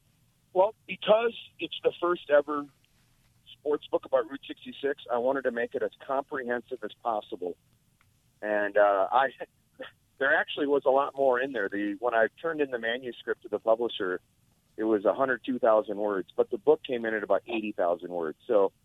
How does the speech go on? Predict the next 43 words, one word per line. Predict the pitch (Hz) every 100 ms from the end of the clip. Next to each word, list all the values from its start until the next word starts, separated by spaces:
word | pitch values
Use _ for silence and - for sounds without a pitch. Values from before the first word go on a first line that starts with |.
| _ _ _
I | 117
mean, | 120 117 113
you | 120 117
said | 156 139
I |
put | 123 143
on | 127
my | 113
journalism | 104 135 131 113 98 95
hat, | 104 104 104
and | 104
I, | 101 113 117 113
I | 139 127
really | 143 131 110
did. | 127 120 101
I, | 98 110 107
I | 110
worked | 117 127 -
hard | 117 120
on | 117
this | 110 -
book, | 117 113
and | 107
I'm | 95
very, | 107 120 110
very | 107 101
proud | 113 104 107
of | 104
it. | 107 _ _ _ _ _ _
And, | 104 101 98 95 98
you | 110
know, | 107
when | 117 117 104 107
Men's | 135 127 -
Journal | 139 123
magazine | 110 123 123 110 101 98
names | 107 117 117
my | 110 -
book | 117 110 - _ _
one | 110 117
of | 113
the | 120
best | 123